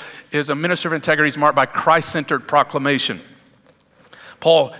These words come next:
talks about the faithfulness of God in verse eighteen, and where he goes to demonstrate the faithfulness of God is in the fact that all of the promises of God are yes in Christ Jesus. That what God pledged to do, Christ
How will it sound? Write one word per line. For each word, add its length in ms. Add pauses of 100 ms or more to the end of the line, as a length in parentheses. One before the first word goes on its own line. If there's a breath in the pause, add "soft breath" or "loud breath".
talks 240
about 180
the 80
faithfulness 540
of 100
God 260
in 120
verse 260
eighteen, 560 (420 loud breath)
and 160
where 200
he 100
goes 420
to 120
demonstrate 580
the 80
faithfulness 580
of 140
God 380 (400 loud breath)
is 160
in 100
the 100
fact 360
that 160
all 340
of 60
the 80
promises 520
of 160
God 440 (180 loud breath)
are 160
yes 580
in 160
Christ 320
Jesus. 460 (840 soft breath)
That 340
what 240
God 460 (480 loud breath)
pledged 480
to 80
do, 540 (100)
Christ 580